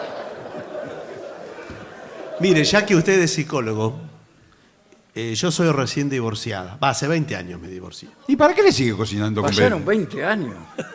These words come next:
Speaker 3: ¿Te acordás?
Speaker 1: Sí.
Speaker 3: Me acuerdo que cuando nos divorciamos, ella,
Speaker 2: Sí.
Speaker 3: bueno, tomó un amante.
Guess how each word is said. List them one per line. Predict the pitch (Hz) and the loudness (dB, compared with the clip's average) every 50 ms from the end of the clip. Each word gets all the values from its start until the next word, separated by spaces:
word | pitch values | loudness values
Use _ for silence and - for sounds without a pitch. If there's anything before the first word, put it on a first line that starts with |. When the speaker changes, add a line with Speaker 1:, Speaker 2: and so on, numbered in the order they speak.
| - - - - - - - - - - - - - - - - - | -18 -20 -20 -20 -20 -20 -20 -20 -20 -20 -20 -20 -20 -20 -20 -6 -2
Speaker 3:
¿Te | 165 | -2
acordás? | 156 123 151 151 160 185 208 208 196 - - - - - _ _ _ - - - - - _ _ - - _ _ - - - | 0 2 2 2 4 4 4 4 4 2 -2 -10 -18 -20 _ _ _ -20 -20 -20 -20 -20 _ _ -20 -20 _ _ -20 -20 -14
Speaker 1:
Sí. | - - - - 139 135 123 113 101 95 92 - - _ _ _ _ _ _ _ _ _ _ _ _ _ _ _ _ | -10 -6 -4 -2 -2 0 0 -2 -2 -6 -8 -14 -20 _ _ _ _ _ _ _ _ _ _ _ _ _ _ _ _
Speaker 3:
Me | - 143 | 0 0
acuerdo | 139 113 160 175 160 156 147 | 2 4 4 6 6 6 6
que | 123 147 139 | 6 4 2
cuando | 113 139 131 135 139 | 2 2 0 2 2
nos | 139 139 135 | 0 0 0
divorciamos, | 123 127 135 139 143 120 - 156 156 156 160 160 151 143 147 - - - - - - _ _ _ _ _ _ _ - - | 0 0 0 0 0 0 2 2 2 2 2 2 0 0 -2 -6 -14 -20 -20 -20 -20 _ _ _ _ _ _ _ -10 -6
ella, | 131 127 135 135 127 127 143 143 139 131 120 113 113 - 92 92 90 - _ _ _ _ _ _ _ _ _ _ _ _ _ _ _ | -4 -2 -2 -2 -2 0 0 0 2 0 0 -2 -4 -8 -10 -12 -16 -20 _ _ _ _ _ _ _ _ _ _ _ _ _ _ _
Speaker 2:
Sí. | - - 156 143 135 127 127 | -6 -2 0 0 0 0 0
Speaker 3:
bueno, | 143 147 139 135 127 127 127 120 117 113 104 98 98 95 - - - - 107 - | 0 2 2 4 2 2 0 0 -2 -4 -6 -8 -12 -14 -16 -18 -20 -20 -10 -6
tomó | - 113 120 135 139 | -4 -2 0 0 0
un | 135 127 | 0 0
amante. | 123 123 123 120 120 113 104 107 98 - 113 104 | 0 0 0 -2 -2 -2 -4 -4 -6 -6 -8 -8